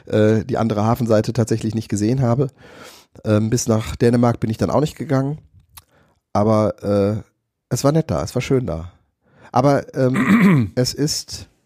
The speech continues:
Speaker 2: Äh,
Speaker 1: schon fast dänisch und nicht mehr hanseatisch.
Speaker 2: Ja.
Speaker 1: So.
Speaker 2: Sag mal was zu den Workshops.
Speaker 1: Ähm, ich weiß gar nicht, welche es alle insgesamt gab. Also wir haben was von, ähm, Tablet im Unterricht gemacht.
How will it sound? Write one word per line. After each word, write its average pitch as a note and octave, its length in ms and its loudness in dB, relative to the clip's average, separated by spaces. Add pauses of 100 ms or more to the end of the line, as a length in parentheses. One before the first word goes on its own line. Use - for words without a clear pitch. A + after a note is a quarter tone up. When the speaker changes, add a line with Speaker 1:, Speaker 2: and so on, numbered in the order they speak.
(1300)
Speaker 2:
Äh, A#2+ 140 4
Speaker 1:
schon B2 140 2
fast - 280 0
dänisch D3 480 0
und A2+ 140 -4
nicht B2+ 200 -6
mehr A#2 160 2
hanseatisch. G#2 640 -4
Speaker 2:
Ja. A2+ 300 -4 (120)
Speaker 1:
So. - 120 -6
Speaker 2:
Sag A#2+ 100 0
mal C3 160 4
was B2 120 -2
zu C3+ 80 -6
den A#2 180 -4
Workshops. A2 440 -8 (1800)
Speaker 1:
Ähm, A#2 580 2
ich - 120 -10
weiß A2 160 0
gar A#2+ 100 2
nicht, A#2 120 -2
welche A2+ 180 0
es G2+ 100 -4
alle A2+ 220 2
insgesamt G#2 520 -2
gab. F#2+ 240 0
Also A#2+ 160 -6
wir A#2+ 120 2
haben B2 120 2
was - 320 -4
von, A2+ 420 2
ähm, G#2+ 520 2
Tablet A#2+ 360 0
im - 120 -4
Unterricht C#3+ 380 -2
gemacht. D3+ 440 -2